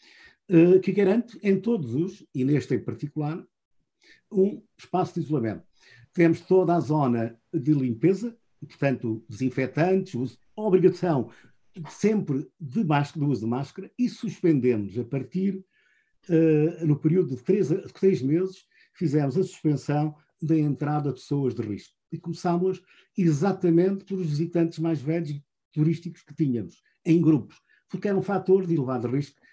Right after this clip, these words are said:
para os nossos e para eles, porque um contaminado significa o encerramento daquele espaço. E do ponto de vista do impacto económico para aquelas famílias,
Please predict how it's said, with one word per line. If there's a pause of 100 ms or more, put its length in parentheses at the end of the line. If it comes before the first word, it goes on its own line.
(160)
para
os
nossos
e
para
eles,
porque (240)
um (100)
contaminado (640)
significa
o
encerramento
daquele
espaço. (340)
E
do
ponto
de
vista
do
impacto
económico
para
aquelas
famílias,